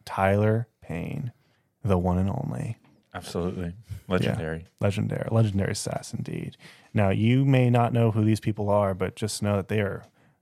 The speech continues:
Speaker 1: very good friends of mine. I've known them for a little bit. They have some interesting, interesting things to say about some interesting topics. So let's go ahead and get in. Now, Tyler, you were telling me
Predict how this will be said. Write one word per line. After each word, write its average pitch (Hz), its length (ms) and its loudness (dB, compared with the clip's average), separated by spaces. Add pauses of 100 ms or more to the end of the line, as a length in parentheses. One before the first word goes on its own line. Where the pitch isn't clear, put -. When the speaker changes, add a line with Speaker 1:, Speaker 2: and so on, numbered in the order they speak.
Speaker 1:
very 147 320 8
good 117 160 4
friends 101 320 2
of 87 100 -4
mine. 95 460 2
I've 87 80 -6
known 107 160 4
them 98 100 2
for 101 140 -6
a 95 60 -2
little 101 180 0
bit. 120 260 2 (300)
They 127 140 0
have 165 200 0
some 127 140 0
interesting, 135 500 -2
interesting 117 360 -4
things 107 200 -2
to 98 60 -8
say 107 240 -6
about 98 200 -4
some - 240 -8
interesting - 360 -8
topics. - 580 -8 (340)
So - 160 -4
let's 220 160 0
go 160 160 0
ahead 107 180 0
and 95 100 -2
get 90 120 -2
in. 92 200 -2
Now, 101 100 0
Tyler, 151 380 0
you 123 140 0
were 151 120 -2
telling 110 400 2
me 92 320 -4